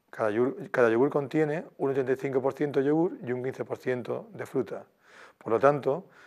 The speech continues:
la producción de yogur es igual a catorce mil por dos por cero coma ciento veinticinco por cero ochenta y cinco, igual a dos con nueve setenta y cinco kilogramos. Ahora ya podemos calcular la eficiencia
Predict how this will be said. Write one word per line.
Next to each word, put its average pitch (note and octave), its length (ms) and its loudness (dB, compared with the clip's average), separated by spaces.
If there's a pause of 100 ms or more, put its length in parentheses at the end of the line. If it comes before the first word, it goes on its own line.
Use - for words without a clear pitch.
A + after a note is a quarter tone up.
(120)
la B2 140 -4
producción A#2 360 0
de C#3 80 6
yogur B2+ 260 6
es A#2 120 0
igual A2 380 2
a G#2+ 60 -8
catorce A2 320 -10
mil D#3 360 0 (340)
por G#2 220 -8
dos C#3+ 380 4 (320)
por G#2+ 160 -4
cero C3+ 260 4
coma A2 140 -2
ciento B2+ 240 0
veinticinco D#3 560 -2
por A2+ 180 -8
cero B2 200 0
ochenta A#2 220 -6
y A2 40 -2
cinco, A2 480 -12 (420)
igual B2+ 480 6
a A#2 140 -4
dos C3 260 4
con - 400 -8
nueve C3 220 4
setenta A2+ 260 -4
y G2 60 -8
cinco B2 340 -6
kilogramos. A2 560 -4 (800)
Ahora B2 300 10
ya D3 140 8
podemos C3+ 440 2
calcular C3+ 720 4 (580)
la B2 160 0
eficiencia D#3+ 840 0